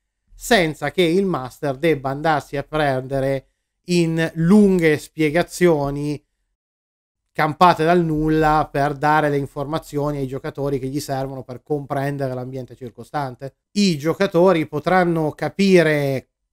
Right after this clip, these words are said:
cosa è considerato normale o cosa è considerato strano all'interno del mondo di gioco dalle reazioni che i P N G avranno agli eventi, e allo stesso modo potranno capire anche qual è il loro ruolo all'interno del mondo di gioco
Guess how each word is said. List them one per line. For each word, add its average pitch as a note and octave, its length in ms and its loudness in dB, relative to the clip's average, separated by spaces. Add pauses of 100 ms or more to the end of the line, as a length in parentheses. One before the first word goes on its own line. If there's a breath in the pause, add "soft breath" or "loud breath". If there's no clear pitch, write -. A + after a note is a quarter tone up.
(240)
cosa F#3+ 440 4
è D#3+ 80 2
considerato D#3 800 0
normale D#3 680 2
o C#3+ 120 -2
cosa D#3+ 260 2
è C#3+ 60 -2
considerato D3+ 480 -4
strano D#3 540 -2
all'interno C#3 540 -2
del C#3 80 -4
mondo D3 320 -2
di F3 120 2
gioco D3+ 640 2 (260)
dalle D3+ 380 2
reazioni D#3 760 0
che C#3 120 -4
i C#3 80 -4
P D3 240 -2
N D3 180 -2
G C#3 220 -4
avranno C#3 560 -2
agli B2+ 180 -8
eventi, D3+ 540 0 (520)
e D3+ 100 -6
allo D#3 140 2
stesso E3 320 -2
modo D#3+ 300 0
potranno D3 400 -6
capire D3+ 380 -2
anche D3 480 -2 (360)
qual D#3+ 220 2
è E3 160 2
il D3+ 240 -2
loro E3+ 340 4
ruolo E3 480 6
all'interno C#3+ 600 -2
del C3+ 80 -6
mondo C#3+ 320 -6
di D#3 120 -4
gioco D3 680 -2